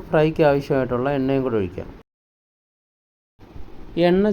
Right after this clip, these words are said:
ചൂടായി വരുമ്പോഴത്തേക്കും നമുക്കതിലോട്ട് കറുവപ്പട്ട,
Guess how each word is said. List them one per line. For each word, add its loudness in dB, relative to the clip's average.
ചൂടായി 4
വരുമ്പോഴത്തേക്കും 0
നമുക്കതിലോട്ട് -2
കറുവപ്പട്ട, 0